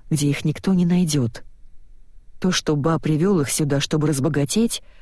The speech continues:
а они теперь готовы были убить за два доллара, могло девочку чуть ли не рассмешить. Ха! Ха!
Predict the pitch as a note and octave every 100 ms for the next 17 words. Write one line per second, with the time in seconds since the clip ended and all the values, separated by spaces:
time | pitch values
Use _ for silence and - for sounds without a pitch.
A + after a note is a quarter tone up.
0 | - - - - F#3 G3 B3+ A#3+ G#3+ F#3+
1 | F#3 - A#3 F3+ D#3+ F3+ F3+ E3+ F#3+ G3
2 | C3 D3 D3 D#3 C#3+ A3+ A3+ C#3+ A2 F#2
3 | - - - - - F3+ D#3+ D3 D3 C3+
4 | F3 E3 - C#3+ - D#3+ F3 D#3+ D#3+ -
5 | F3 F3 - A#3 - - - - - -
6 | - - - D4 A3+ - - - - -
7 | - - C#3